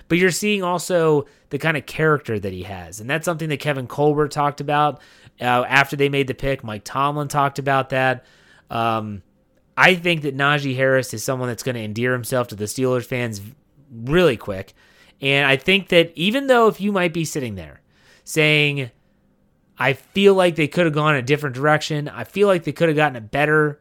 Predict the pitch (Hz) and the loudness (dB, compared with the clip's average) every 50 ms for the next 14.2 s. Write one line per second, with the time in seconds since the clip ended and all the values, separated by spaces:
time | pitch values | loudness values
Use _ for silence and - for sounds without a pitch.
0 | _ - - - - 156 156 156 156 151 151 156 147 - _ _ _ _ _ _ | _ -20 -14 -4 0 2 4 4 6 6 6 4 2 0 _ _ _ _ _ _
1 | _ _ _ _ _ _ _ _ _ _ _ _ _ _ _ _ _ _ - - | _ _ _ _ _ _ _ _ _ _ _ _ _ _ _ _ _ _ 0 4
2 | 190 220 247 277 262 262 247 233 190 196 190 175 - - 180 165 156 151 156 165 | 6 6 6 4 4 2 0 2 4 4 2 2 2 2 2 2 4 2 2 0
3 | 151 - 143 147 131 113 107 120 123 123 127 131 135 131 - 131 127 113 113 104 | 2 4 4 4 4 2 -2 -6 -4 0 2 2 2 2 0 -4 -4 -4 -6 -6
4 | - 101 95 90 92 82 78 76 67 - _ _ _ _ _ _ _ _ - 147 | -6 -10 -14 -12 -14 -16 -16 -16 -18 -20 _ _ _ _ _ _ _ _ 0 2
5 | 175 233 247 285 262 214 240 226 208 202 202 196 175 - - 139 156 160 147 135 | 2 2 2 0 0 2 2 2 4 4 2 0 0 -4 -2 2 2 2 2 2
6 | 127 139 147 147 147 143 131 - 143 139 135 135 127 113 - _ _ _ _ _ | -2 -4 -2 -2 -2 -4 -4 -2 0 0 2 2 0 -2 -6 _ _ _ _ _
7 | _ _ _ _ _ _ - - 170 185 196 202 196 175 160 160 165 160 160 147 | _ _ _ _ _ _ -8 2 2 4 6 6 4 4 4 2 2 2 2 2
8 | 139 135 131 131 131 135 131 123 123 113 117 120 110 107 101 - - - 90 85 | 2 2 4 4 4 4 2 2 -2 -4 -2 -2 -2 -2 -2 -6 -8 -12 -14 -14
9 | 87 - 71 71 71 _ _ _ _ _ _ _ _ _ _ - - 135 135 - | -14 -16 -16 -18 -20 _ _ _ _ _ _ _ _ _ _ -4 -4 -4 -4 0
10 | - 175 180 180 160 - _ - 147 139 147 147 - - 151 - - 135 131 123 | 2 2 2 2 0 -6 _ -2 2 2 2 2 0 -6 -8 -6 -4 -6 -4 -4
11 | 123 - - 110 110 110 110 107 104 101 95 92 90 87 76 71 - - _ _ | -6 -8 -8 -8 -6 -6 -6 -6 -6 -6 -8 -8 -12 -12 -14 -16 -16 -18 _ _
12 | _ _ _ _ _ - 135 139 147 143 147 139 135 120 110 - _ _ _ _ | _ _ _ _ _ 2 4 4 4 4 2 0 -2 -2 -8 -16 _ _ _ _
13 | _ _ _ - 131 139 123 107 135 156 170 165 190 180 165 135 113 - 117 95 | _ _ _ -4 -4 -4 -2 2 4 4 4 4 2 -2 -2 -4 -6 -8 -8 -8
14 | 87 - _ | -8 -10 _